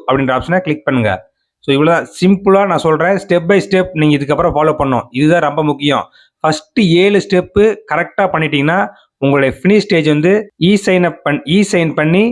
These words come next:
க்ளோஸ் பண்ணி Zerodha-ல அக்கவுண்ட் ஓப்பன் பண்ணிடலாம். So இந்த ஏழு ஸ்டெப்பும் ஒவ்வொன்றும் step by step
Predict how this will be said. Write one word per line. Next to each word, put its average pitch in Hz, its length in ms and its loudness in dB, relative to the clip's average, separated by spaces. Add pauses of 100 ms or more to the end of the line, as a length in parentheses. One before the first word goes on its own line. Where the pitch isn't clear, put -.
(240)
க்ளோஸ் 190 300 4
பண்ணி 170 240 2 (400)
Zerodha-ல 170 460 2
அக்கவுண்ட் 156 260 -2
ஓப்பன் 131 120 -4
பண்ணிடலாம். 110 300 -2 (360)
So - 60 -4 (100)
இந்த 135 120 2 (120)
ஏழு 196 200 2
ஸ்டெப்பும் 185 420 0 (240)
ஒவ்வொன்றும் 180 380 2
step 170 200 0
by 175 120 2
step 180 160 -2